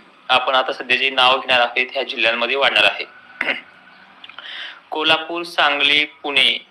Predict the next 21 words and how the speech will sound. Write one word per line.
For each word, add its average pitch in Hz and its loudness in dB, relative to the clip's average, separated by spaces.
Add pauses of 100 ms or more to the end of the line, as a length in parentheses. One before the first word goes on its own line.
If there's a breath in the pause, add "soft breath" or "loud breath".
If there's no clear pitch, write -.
(280)
त्याचबरोबर 131 2 (160)
सत-, - -8
रत्नागिरी 135 2
परिसर, 135 -2
कोकण 131 -6
किनारपट्टीसह 127 -4
मुंबईला 127 0 (520 loud breath)
आज 143 2
काही 151 -2
ठिकाणी 151 0
जोरदार 139 2
ते 123 -8
काही 131 -2
ठिकाणी 131 -2
मध्यम 131 -4
स्वरूपाचा 131 -2
झडीसारखी 127 -4
स्वरूप 123 -8
पाहायला 117 2
मिळणार 113 2
आहे. 104 -4